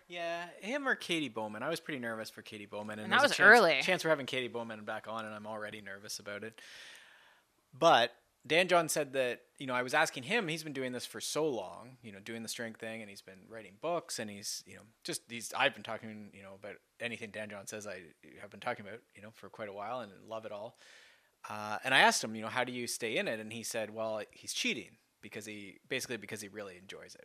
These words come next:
Speaker 1: right? He had some good stories and asides about that, but, like, essentially the idea was that, like, he just really, really enjoys strength training and training in general and health and fitness, and he's been reading, you know, the same way you have, like, cutouts. You just went through all your cutouts and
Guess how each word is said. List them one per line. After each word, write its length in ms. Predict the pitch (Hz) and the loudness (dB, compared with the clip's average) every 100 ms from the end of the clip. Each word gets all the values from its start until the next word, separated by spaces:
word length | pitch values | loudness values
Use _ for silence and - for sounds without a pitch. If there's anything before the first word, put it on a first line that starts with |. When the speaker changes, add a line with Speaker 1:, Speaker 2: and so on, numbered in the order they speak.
| 104 | -14
Speaker 1:
right? 140 | 110 | -10
He 60 | 123 | -10
had 120 | 101 | -10
some 120 | - | -14
good 180 | 101 - | -16 -12
stories 420 | - - 98 95 | -10 -8 -10 -12
and 80 | 92 | -14
asides 400 | 92 - 104 110 | -10 -8 -6 -8
about 180 | 123 120 | -8 -6
that, 180 | 139 165 | -4 -4
but, 100 | 151 | -4
like, 140 | 139 | -4
essentially 360 | 135 151 131 123 | -2 -2 -2 -2
the 120 | 113 | -2
idea 280 | 110 110 107 | -2 -4 -8
was 120 | 104 | -6
that, 160 | 107 85 | -6 -6
like, 140 | 98 _ - | -10 _ -14
he 160 | - | -10
just 220 | 123 113 - 104 | -6 -8 -10 -12
really, 260 | 113 117 110 | -6 -4 -6
really 340 | 107 113 104 | -6 -6 -8
enjoys 440 | 98 104 107 98 98 | -14 -12 -12 -8 -8
strength 300 | - 160 151 | -6 -6 -6
training 360 | 143 143 139 | -6 -4 -6
and 240 | 123 101 98 | -8 -10 -10
training 320 | - 117 104 | -8 -6 -8
in 80 | 101 | -8
general 460 | 123 123 120 120 | -8 -6 -6 -6
and 100 | 98 | -8
health 380 | 98 120 117 - | -6 -4 -6 -8
and 100 | 90 | -10
fitness, 380 | 151 143 143 120 | -6 -6 -6 -6
and 80 | 107 | -8
he's 100 | 98 | -10
been 160 | 104 | -12
reading, 400 | 104 123 120 113 - - - - - - | -10 -8 -6 -8 -12 -18 -20 -20 -20 -16
you 80 | 107 | -8
know, 80 | |
the 40 | 104 | 0
same 220 | 180 151 | 0 0
way 80 | 135 | -2
you 480 | 127 147 131 104 98 | -2 -2 -4 -8 -6
have, 200 | 120 107 | -4 -4
like, 240 | 110 95 - | -6 -8 -6
cutouts. 560 | - 127 120 139 - | 0 2 2 -2 -6
You 60 | 110 | -8
just 140 | 110 | -10
went 140 | 110 - | -10 -6
through 180 | 156 | -2
all 60 | 123 | -2
your 100 | 104 | -2
cutouts 480 | - 117 110 123 - | -4 -4 -4 -6 -8
and 120 | 101 | -12